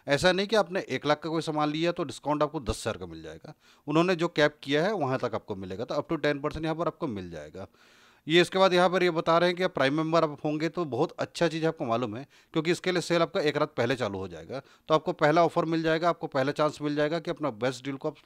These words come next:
ले लीजिए। क्योंकि generally सेल में होता क्या है ना कि शुरू में तो जो डील रहते हैं, एक या दो दिन अगर हो जाए तो वो उसका प्राइस काफ़ी बढ़ जाता है। तो जो स्टार्टिंग में जिसको फ़ायदा मिलता है वो सबसे अच्छा है, तो आप चाहें तो Amazon प्राइम ले लीजिए, आपके लिए ज़्यादा बेस्ट रहेगा।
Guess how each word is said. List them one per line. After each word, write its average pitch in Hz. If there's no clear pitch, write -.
ले 107
लीजिए। 90
क्योंकि 165
generally 170
सेल 175
में 175
होता 151
क्या 170
है 180
ना 202
कि 175
शुरू 165
में 175
तो 175
जो 147
डील 143
रहते 120
हैं, 98
एक 175
या 185
दो 165
दिन 175
अगर 170
हो 135
जाए 165
तो 170
वो 165
उसका 165
प्राइस 139
काफ़ी 151
बढ़ 110
जाता 87
है। 113
तो 156
जो 156
स्टार्टिंग 156
में 180
जिसको 160
फ़ायदा 135
मिलता 156
है 151
वो 143
सबसे -
अच्छा -
है, 87
तो 165
आप 165
चाहें 175
तो 180
Amazon 147
प्राइम 151
ले 156
लीजिए, 151
आपके 170
लिए 165
ज़्यादा 139
बेस्ट 113
रहेगा। 78